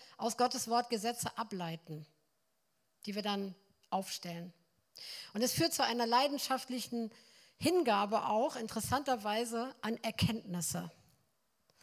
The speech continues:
Ja, es kann uns zu Menschen machen, die immer nach Erkenntnis streben.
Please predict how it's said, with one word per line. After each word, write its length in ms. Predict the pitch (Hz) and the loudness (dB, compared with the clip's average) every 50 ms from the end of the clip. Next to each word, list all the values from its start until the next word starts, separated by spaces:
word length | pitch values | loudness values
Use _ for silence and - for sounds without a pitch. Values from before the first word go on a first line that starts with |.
| - - - - | -20 -20 -18 -8
Ja, 160 | - 196 226 | -4 -2 -2
es 100 | 240 - | -2 0
kann 220 | - - 269 269 277 | 6 6 6 6 6
uns 240 | 269 277 277 - - | 4 2 2 2 2
zu 100 | - 233 | 4 6
Menschen 420 | 240 285 311 285 - 247 240 226 | 6 6 4 4 0 0 2 4
machen, 420 | 226 262 - - - 294 311 311 - - - - - - _ - | 4 2 2 0 -2 -4 -4 -4 -8 -12 -18 -20 -20 -16 _ -12
die 100 | 254 - | -10 0
immer 480 | - 302 311 311 302 285 277 277 285 285 - - _ | 2 2 4 4 4 4 4 2 0 -4 -10 -10 _
nach 200 | 202 214 202 - | -4 -4 -2 -2
Erkenntnis 680 | - 233 220 - - 254 240 247 - - 202 190 - - | -2 -2 4 6 6 6 6 4 -2 -4 0 0 2 2
streben. 600 | - - - - 196 175 165 160 156 151 160 | 0 -2 -4 -6 -4 -4 -4 -4 -6 -8 -8